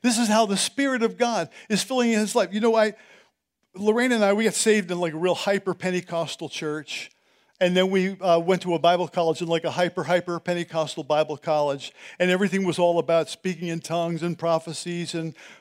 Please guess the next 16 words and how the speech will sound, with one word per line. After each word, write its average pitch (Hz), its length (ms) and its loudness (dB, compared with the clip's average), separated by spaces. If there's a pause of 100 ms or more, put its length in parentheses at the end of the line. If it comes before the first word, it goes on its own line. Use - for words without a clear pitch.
(160)
you 180 240 -6
know, 160 280 -4 (680)
things 196 220 2
of 175 80 -4
that 170 140 2
nature. 175 300 -2
If 160 100 -8
you, 151 200 -10
if 170 160 -10
you 160 80 -8
come 175 180 -2
from 170 160 -6
that 151 200 -2
background, 156 500 -2 (340)
you'll 160 200 -2
understand. 160 680 -6